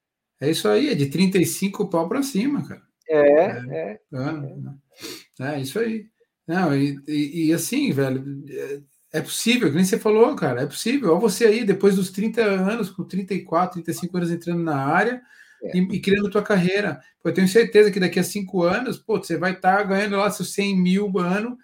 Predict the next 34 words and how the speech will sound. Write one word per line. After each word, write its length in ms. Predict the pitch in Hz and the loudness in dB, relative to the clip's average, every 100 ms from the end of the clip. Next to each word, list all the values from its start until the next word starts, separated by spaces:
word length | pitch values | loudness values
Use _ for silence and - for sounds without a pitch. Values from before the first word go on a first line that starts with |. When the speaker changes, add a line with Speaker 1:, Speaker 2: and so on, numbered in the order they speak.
| _ _ - | _ _ -10
Speaker 1:
e 80 | 180 | -6
dando 300 | 165 190 202 | -2 0 0
Speaker 2:
Eu 60 | 208 | -2
Speaker 1:
e, 20 | |
e, 60 | 190 | -4
Speaker 2:
espero. 480 | 185 196 240 180 190 | 0 2 4 2 -4
Speaker 1:
e, 60 | |
e 60 | 185 _ - | -12 _ -6
Speaker 2:
Amém. 420 | 113 127 135 139 | 0 2 2 2
Speaker 1:
<laughs> 720 | 147 160 147 156 - 147 - _ 202 | 0 -2 0 -2 -2 -8 -10 _ -10
E, 240 | 226 190 | -6 -6
e, 440 | 160 170 185 185 180 | -6 -6 -4 -4 -6
e 60 | |
falando 440 | - 190 190 214 226 | -4 0 2 2 -2
de, 100 | 196 | -6
de 180 | 190 - - | -8 -10 -8
N 280 | 196 262 226 | -6 0 2
outras 240 | 214 208 | 2 0
certificações 520 | 190 185 190 170 180 | -4 -6 -6 -4 -6
que 40 | - | -8
você 60 | 175 | -10
tirou, 580 | - 156 160 190 196 | -6 -2 0 0 0
falando 260 | - 147 175 | -2 -4 -4
de 80 | 156 | -6
tecnologia, 720 | 170 175 175 147 143 180 170 | -8 -6 -4 -4 -4 -4 -4
é 100 | 139 | -4
isso 260 | 185 - - | -6 -8 -8
que 120 | 220 | -6
é 20 | |
legal, 440 | 233 208 185 202 | -6 -6 -4 -4
cara. 240 | 190 110 117 | -8 -18 -16
Tecnologia, 400 | 143 180 170 175 | -12 -8 -6 -8
se 100 | - | -10
você 460 | 190 - 208 240 | -8 -4 0 -2